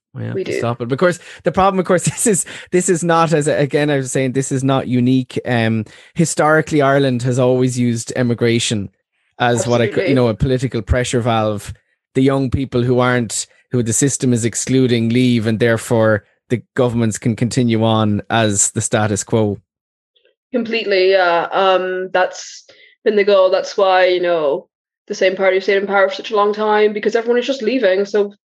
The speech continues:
Speaker 2: you know, how is it gonna change?
Speaker 1: Yeah, yeah, yeah.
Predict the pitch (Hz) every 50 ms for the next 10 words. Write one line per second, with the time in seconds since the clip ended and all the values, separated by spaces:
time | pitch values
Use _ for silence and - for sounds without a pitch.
0 | _ _ _ - 208 196 196 196 196 196 196 - _ _ _ _ _ - - 202
1 | 214 214 214 - - 220 214 208 214 247 220 196 160 127 - - - - _ _
2 | _ _ _ _ - 110 107 107 104 104 98 - _ _ _ _ - 104 110 110
3 | 107 104 - - - 107 107 107